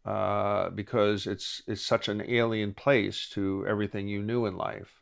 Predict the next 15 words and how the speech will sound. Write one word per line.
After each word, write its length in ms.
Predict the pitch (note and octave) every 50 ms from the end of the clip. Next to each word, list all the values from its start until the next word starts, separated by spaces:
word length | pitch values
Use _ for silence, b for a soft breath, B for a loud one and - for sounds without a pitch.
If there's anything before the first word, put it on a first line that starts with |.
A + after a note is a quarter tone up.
| _ G#2
as 180 | G2 F2+ -
an 80 | G#2 G2
American 640 | F#2+ G2 G2+ G2 F#2+ G2 F#2 - - - - A2+ - _ _ _ _ _ _ _
and 160 | - F#2+ G2 G2
as 160 | F#2 - F#2
a 80 | F#2+
husband 440 | A2 A#2+ A#2 G#2+ - - F#2 F#2 F#2
and 160 | E2+ F#2+ F#2
as 160 | F2+ F#2 F2+ F#2+
a 140 | F2 F2
father. 560 | F2+ - - A#2 A#2 A2 G2+ - - - - - _ _ b b b b b b b b b b b b _ -
And 560 | - G2+ G2+ G2+ G#2 G2+ G2 G2 G2 F#2+ - - - _ _ -
yet 500 | G2+ G2+ G#2 A2 A2 A2 A2 - - _ _ _ _ _ - - - _ _ _ _ _ _ _ _ _ _ _ _ _ _ _ _ _ - - -
you 120 | - F#2+ F2+
responded. 600 | F#2+ - - - G2+ F#2 F#2 F2+ - - -